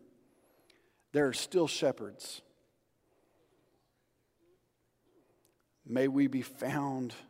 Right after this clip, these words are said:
now to be worshipers of Jesus. Let me pray for you. Lord,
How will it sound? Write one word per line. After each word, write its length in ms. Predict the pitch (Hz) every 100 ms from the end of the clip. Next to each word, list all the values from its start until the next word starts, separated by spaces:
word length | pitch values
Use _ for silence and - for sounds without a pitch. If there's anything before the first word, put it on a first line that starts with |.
| - _ - _ _ _
now 680 | - 127 131 120 113 107 113 - - -
to 100 | 139
be 100 | 123
worshipers 960 | 117 139 - 127 127 - - - - _ _ _ _ _ _ _
of 100 | 131
Jesus. 720 | - - - - - - - - _ _ _ _ _ _ _ _ _ _ _ _ _ _ _ _ _ _
Let 100 | -
me 80 | 131
pray 280 | 117 123 101
for 200 | - 113
you. 100 | 117
Lord, 420 | 127 139 131 123